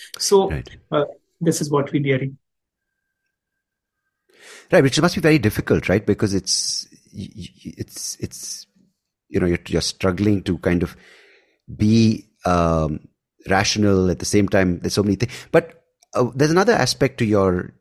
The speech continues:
Speaker 2: to your, um, life, which I want to talk about now, which is this, this, um, this, I wouldn't say practice or this, but this part of your life where you've dedicated to understanding,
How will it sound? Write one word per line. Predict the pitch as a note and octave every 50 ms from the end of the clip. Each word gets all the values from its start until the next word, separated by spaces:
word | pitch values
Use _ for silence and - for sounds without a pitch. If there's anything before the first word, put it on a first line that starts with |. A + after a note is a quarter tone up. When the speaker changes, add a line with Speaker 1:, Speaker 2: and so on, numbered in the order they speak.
| _ -
Speaker 2:
to | G2+
your, | F#2+ F#2+ F#2 F2+ F2 F2 E2+ E2 - - _ _ _ _
um, | - E2+ E2+ E2 E2 D#2+ D#2+ D#2 D#2+ D#2 D#2 D#2 D2+ - -
life, | F#2 F#2+ F#2 F#2 F#2 - -
which | F2+ F2 - - - - -
I | F2+
want | F2 F2+ F#2
to | E2+ -
talk | F#2+ F2 - -
about | F2 E2+ E2 D#2+ -
now, | F2 F2
which | E2+ E2+ - -
is | F#2 E2 - - - - - - - _ _ _ _
this, | - G#2+ G#2+ - - - -
this, | - G#2+ G2 - - - - _ _ _ _ _ -
um, | F#2+ F#2 F2 E2+ E2+ E2+ - E2+ - - - - _ _ _ _ _ _ _ _ _ _ _ _ _ _ _ _ _ _ -
this, | G#2 A2 G2 - - - - - - _ _ _ _ _ _ _ _ - F#2 - - _ - - F2
I | F#2+
wouldn't | G2+ G#2 F#2+
say | - G2 - - _ _ _ _ -
practice | G#2+ G#2 G2+ - - - A2 G2 -
or | G2+ F#2 F2+ F2+
this, | E2 E2 D#2+ D2+ - - - - - _ -
but | A2+ A#2 -
this | A#2+ A#2 - - - - _ _ _ _ _ -
part | B2 C3 D#3 D#3+
of | E3 - -
your | B2+
life | A2 G#2+ G#2 G#2 - -
where | G2 G2+ F#2+ F#2+ F#2 F2+
you've | F#2 F2 F2 F#2 E2 D#2
dedicated | G2+ F2+ G#2+ G2 - G#2+ G#2 - G2 - - -
to | - -
understanding, | E2+ F#2+ E2 F2+ - - - F#2+ E2+ F2 F2+ F2 E2+ D#2+ D#2+